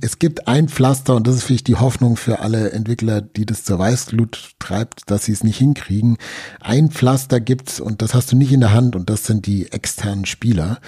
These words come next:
Ganz viele von diesen Spielen fangen ihre Probleme darüber auf, dass im Internet was steht, dass es eine Community sich bildet, die untereinander Wissen austauscht,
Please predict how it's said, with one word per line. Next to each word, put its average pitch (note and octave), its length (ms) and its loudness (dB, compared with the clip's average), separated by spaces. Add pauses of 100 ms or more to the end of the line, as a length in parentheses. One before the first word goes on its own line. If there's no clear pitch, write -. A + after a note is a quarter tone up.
(360)
Ganz E3 380 2
viele E3 260 4
von D3 160 4
diesen C3+ 300 4
Spielen C#3+ 680 4
fangen C#3+ 800 0 (220)
ihre A2 220 0
Probleme A2 460 2
darüber A#2+ 520 2
auf, G#2+ 260 0
dass - 220 -2
im F#2 80 -2
Internet G#2+ 580 0
was D#2 140 -6
steht, G2 380 -2
dass G#2 100 2
es G2+ 160 -6
eine G#2 100 2
Community G#2+ 640 2
sich G2 280 -4
bildet, A2 560 0
die A2 260 4
untereinander G#2+ 880 0
Wissen B2 420 0
austauscht, G#2 960 -4